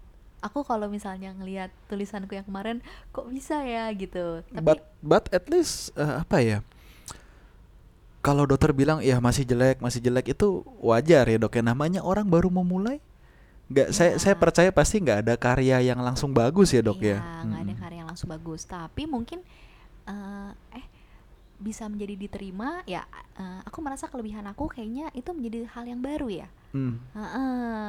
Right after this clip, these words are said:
Speaker 1: karena aku bahas navel D, pengobatan te-, eh, menggunakan vitamin. Aku lu-, antara vitamin E atau vitamin D gitu. Aku,
Speaker 2: Oke.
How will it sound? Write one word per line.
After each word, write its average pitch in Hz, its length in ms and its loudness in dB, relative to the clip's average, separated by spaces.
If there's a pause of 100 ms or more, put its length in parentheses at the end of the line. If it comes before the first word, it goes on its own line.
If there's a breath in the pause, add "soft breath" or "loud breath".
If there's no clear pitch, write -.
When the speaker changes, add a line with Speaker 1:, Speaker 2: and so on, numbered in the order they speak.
(120)
Speaker 1:
karena 226 240 -12
aku 277 160 -14
bahas 208 400 -10 (500 soft breath)
navel 208 640 -8 (300)
D, 247 340 -6
pengobatan 214 1040 -8 (400 soft breath)
te-, 226 80 -20
eh, 202 240 -14
menggunakan 214 560 -8
vitamin. 240 580 -10 (840)
Aku 254 180 -8
lu-, - 140 -14
antara 240 320 -14
vitamin 247 420 -10
E 277 140 -10
atau 262 160 -12
vitamin 254 400 -12
D 233 260 -6
gitu. - 80 2
Aku, 113 220 0
Speaker 2:
Oke. 95 100 -4